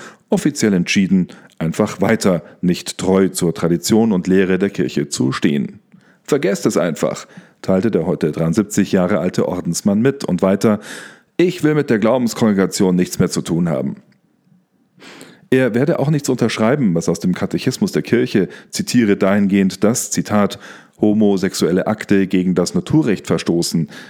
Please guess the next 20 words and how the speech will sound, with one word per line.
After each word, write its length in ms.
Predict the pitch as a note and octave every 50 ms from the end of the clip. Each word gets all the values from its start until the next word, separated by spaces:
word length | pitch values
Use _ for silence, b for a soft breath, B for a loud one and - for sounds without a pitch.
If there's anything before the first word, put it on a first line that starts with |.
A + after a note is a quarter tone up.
| B B B B B
das 200 | - - - -
nennt 240 | E2 D2+ C#2+ C#2+ -
Flannery 520 | - - F#2 F2 F2 E2+ E2 E2+ D#2+ - -
eine 200 | E2+ E2 E2 D#2
entsetzliche 800 | D#2+ D#2 - - - F2 E2+ - - F#2+ F#2 - - F2+ E2
Wendung, 400 | F2 E2+ E2+ E2+ E2+ E2 D#2+ D#2+ - B B B B B B B B
oder 320 | - A#2+ B2+ B2+ B2 A2+ B B B B
die 240 | - - A2 A2 -
Ehe 240 | G#2+ - - C3 -
zwischen 320 | - - G2 F#2 - G2+
Mann 140 | F#2 F#2+ G2+
und 140 | G2+ G2 F#2+
Frau 320 | - - G#2 A#2 C3 A2+
von 320 | F2+ - F#2+ F2+ F2 E2+ -
Gott 240 | G#2 A#2 - - -
geschaffen 560 | F#2+ F#2 - G2+ F#2 - - G2+ F#2 E2+ B B B B B
als 240 | - F#2+ G2 - -
eine 300 | - G2+ G2+ G2 G2 F2+ -
Liebensgemeinschaft 1040 | - F#2 A2 C#3+ E3+ D#3 A#2 G#2 - - G2 F2+ F2+ F2+ F#2 - G#2 F2+ - - -
beschreibt 480 | F#2 - - F#2 F2 E2+ - - -